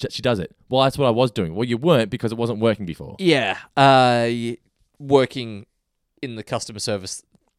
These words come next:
Speaker 2: job that I do, I wanna be mindful of not alienating members, but people who are doing that, "I'm trying to log into this and it didn't work.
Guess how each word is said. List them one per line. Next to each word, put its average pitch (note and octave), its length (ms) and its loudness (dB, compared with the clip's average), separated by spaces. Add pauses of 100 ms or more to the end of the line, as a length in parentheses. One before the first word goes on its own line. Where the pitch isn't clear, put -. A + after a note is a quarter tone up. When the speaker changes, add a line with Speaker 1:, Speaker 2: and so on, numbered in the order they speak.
(260)
Speaker 2:
job G2+ 320 -6 (180)
that - 160 -14
I F#2 100 -10
do, G#2+ 380 -14 (680)
I G#2+ 80 -6
wanna G#2 220 -6
be G2+ 120 -8
mindful F#2+ 680 -10
of - 200 -16
not F#2 360 -12 (760)
alienating F#2 840 -10 (280)
members, G#2 640 -12 (160)
but A#2+ 360 -4 (380)
people F3+ 460 0 (140)
who C#3+ 220 0
are A#2 140 0
doing A2+ 360 -2
that, G#2 360 -2 (120)
"I'm A#2+ 220 0
trying F3+ 300 0
to F3+ 60 -2
log B2+ 200 2
into G#2 180 -4
this E2+ 400 -8
and A2+ 100 -8
it - 180 -12
didn't G#2 260 -8
work. - 400 -14